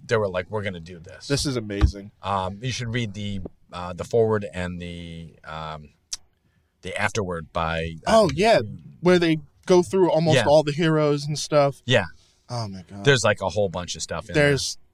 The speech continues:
Speaker 1: there.
Speaker 2: there's a ton.
Speaker 1: But, uh, this, it's essentially, and Wonder Woman has, she went back to her people, but they threw her out because, uh, because of the hypocrisy. When you think about it, she,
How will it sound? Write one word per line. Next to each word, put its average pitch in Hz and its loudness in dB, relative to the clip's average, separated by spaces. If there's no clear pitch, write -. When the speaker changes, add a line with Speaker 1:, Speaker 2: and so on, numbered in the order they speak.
Speaker 1:
there. 131 -8
Speaker 2:
there's 104 -8
a 78 -18
ton. 82 -12
Speaker 1:
But, 110 2
uh, 110 2
this, 127 2
it's - -2
essentially, 120 2
and 156 4
Wonder 185 6
Woman 127 4
has, 120 2
she - 0
went 127 4
back 113 2
to 113 0
her 104 0
people, 107 0
but 98 0
they 101 2
threw 110 0
her 104 2
out 95 -4
because, 92 -4
uh, 98 2
because 113 -2
of 120 -4
the 85 -8
hypocrisy. 104 -4
When 104 -2
you 104 -4
think 143 0
about 101 0
it, 98 -8
she, 104 -4